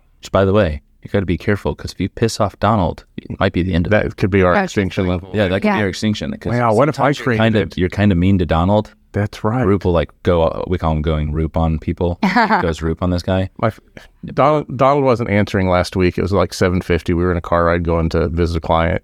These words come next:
Speaker 2: and I was trying to show the guys in the car Donald, and he was just not responding. And I was like, "Well, you know what? Technically, it's before office hours, so Donald's probably not awake yet."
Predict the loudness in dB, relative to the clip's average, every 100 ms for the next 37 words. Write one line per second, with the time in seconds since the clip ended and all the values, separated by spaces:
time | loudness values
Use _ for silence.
0 | _ -2 0 0 -2 -4 -2 -2 2 0
1 | 2 0 -2 -2 0 2 0 0 0 0
2 | -2 -4 -2 -2 -2 -4 0 -2 -2 -6
3 | -2 0 0 -2 -2 -2 0 2 2 2
4 | 0 0 -2 -2 0 0 0 -4 -8 -2
5 | 0 0 -2 0 0 0 -2 0 0 -2
6 | -4 -2 0 0 -2 -2 0 0 -2 -2
7 | -2 -2 -2 -4 -4